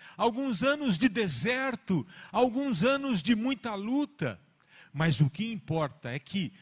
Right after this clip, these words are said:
tudo isso somado contribuiu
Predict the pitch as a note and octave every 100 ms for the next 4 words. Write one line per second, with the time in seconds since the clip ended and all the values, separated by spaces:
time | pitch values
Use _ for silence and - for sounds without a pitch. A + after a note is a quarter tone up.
0 | _ - C#4+ A#3+ A#3+ - B3 - - G#3+
1 | E3+ C#3 G2+ - _ _ _ _ _ _
2 | - A#3 - A3+ G3+ G#3+ G3 E3 A2